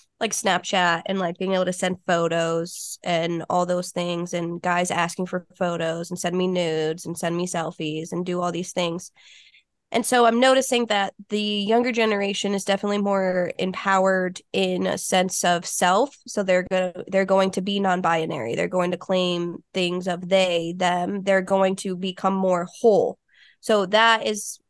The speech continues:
that is progress, and that is helpful because they are speaking up and saying, "We have feelings. We are gonna be seen. We are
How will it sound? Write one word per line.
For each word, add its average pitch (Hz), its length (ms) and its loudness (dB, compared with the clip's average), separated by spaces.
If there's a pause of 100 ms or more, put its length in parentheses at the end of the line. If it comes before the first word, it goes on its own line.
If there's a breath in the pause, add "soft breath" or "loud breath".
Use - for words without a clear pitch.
that 190 160 2
is 190 100 -4
progress, - 580 -2
and 190 160 -2
that 180 120 0
is 190 100 -4
helpful 190 480 -4
because 190 420 -6
they 185 180 2
are 202 260 6
speaking 185 400 -4
up 180 120 -2
and 185 100 -4
saying, 175 440 -4 (340)
"We 190 100 2
have 202 120 2
feelings. 170 720 0
We 185 180 0
are 190 80 4
gonna 190 180 0
be 190 100 -4
seen. 175 420 -4
We 175 100 -4
are 170 200 0